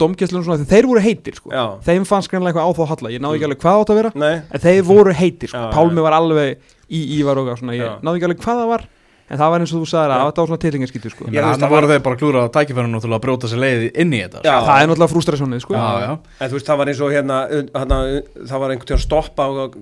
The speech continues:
Speaker 2: hérna, keyrt á, hérna, Köhler og þá stoppaði Ívar Orri á-, út af höfuð með, þú veist, hann fór í höfuð á honum. Alveg eins atvik gerðist í fyrri hálfleik
Speaker 3: Mhm.
Speaker 2: og þá var stoppað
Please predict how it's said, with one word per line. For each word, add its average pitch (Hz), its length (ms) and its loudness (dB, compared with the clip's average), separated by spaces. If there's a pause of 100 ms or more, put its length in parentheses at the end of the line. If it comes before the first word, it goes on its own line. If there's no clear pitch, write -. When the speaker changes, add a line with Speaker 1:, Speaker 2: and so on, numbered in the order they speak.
Speaker 2:
hérna, 135 360 -8 (260)
keyrt - 320 -6
á, 151 120 4 (760)
hérna, 143 240 -6
Köhler 190 480 0 (340)
og 135 80 -6
þá 143 160 4
stoppaði 208 480 2
Ívar 185 220 2
Orri 139 80 0
á-, 143 240 0
út 143 120 -6
af 147 120 0
höfuð 185 240 4
með, 135 160 -2
þú 127 240 -4
veist, 123 80 -12
hann 139 180 -4
fór 156 220 0
í - 20 2
höfuð 165 300 2
á 107 80 -6
honum. 92 160 -14 (300)
Alveg 180 340 0
eins 151 80 -8
atvik 170 300 -4
gerðist 165 280 -2
í 147 80 -8
fyrri 170 240 -2
hálfleik 190 380 -2 (220)
Speaker 3:
Mhm. 104 280 -16
Speaker 2:
og 135 80 -6
þá 156 140 -2
var 165 80 0
stoppað 170 320 0